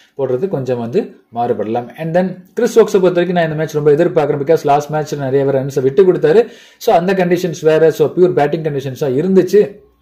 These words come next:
Last மேட்ச் run rate ஏத்துறதுக்காக அவங்க ர-, நல்ல batting பிட்ச் கொடுத்தாங்களா? So, அப்படிங்கிறது தெரியல. But இருந்தாலுமே வந்து ஒரு interest ஏற்படுத்தணும்னு சொல்லிட்டு கொடுத்தாங்களான்னு சொல்லிட்டு தெரியல. But இருந்தாலும்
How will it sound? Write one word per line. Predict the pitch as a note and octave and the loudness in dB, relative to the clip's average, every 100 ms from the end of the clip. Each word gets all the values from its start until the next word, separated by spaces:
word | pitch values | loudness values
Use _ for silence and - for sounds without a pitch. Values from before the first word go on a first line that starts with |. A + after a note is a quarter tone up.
| _ _ _ _ | _ _ _ _
Last | B2 C#3 C#3 | -4 -2 -2
மேட்ச் | D3+ D#3 D3 - - _ - | -2 -4 -4 -14 -20 _ -6
run | C3 D#3 | -4 -2
rate | E3+ D#3 | 0 2
ஏத்துறதுக்காக | D3 C#3 C#3 C#3 C#3+ | 2 2 0 0 2
அவங்க | D3+ C#3 | 0 2
ர-, | C3+ C3 | 0 -2
நல்ல | B2+ D3 | -2 0
batting | C3+ C3+ D3+ | 2 2 0
பிட்ச் | C#3+ C3+ | -4 -4
கொடுத்தாங்களா? | C3 C#3+ D3 C#3 C#3 | -2 -2 -2 -2 0
So, | B2+ A#2+ | 0 -2
அப்படிங்கிறது | A2+ E3 D#3 C#3 C#3+ | -2 -2 2 2 2
தெரியல. | D3+ F3+ D#3+ F#3 | 4 6 4 4
But | E3 C#3+ | 2 4
இருந்தாலுமே | E3+ A3+ G#3 F3+ F3+ | 2 4 4 4 0
வந்து | D3+ F#3 | 0 0
ஒரு | D#3+ | 0
interest | D#3 D#3+ D#3 | -2 -2 0
ஏற்படுத்தணும்னு | D3+ C3+ C#3+ C3+ C#3 | 0 0 -4 -6 -6
சொல்லிட்டு | C3 B2 C#3 | -6 -4 -4
கொடுத்தாங்களான்னு | C#3 C#3 C#3 | -4 -4 -6
சொல்லிட்டு | C3+ C3 C3+ C#3 | -6 -6 -2 -2
தெரியல. | E3 E3+ | 0 0
But | C#3+ D3 | 0 0
இருந்தாலும் | G3 F3+ F#3+ | 0 0 0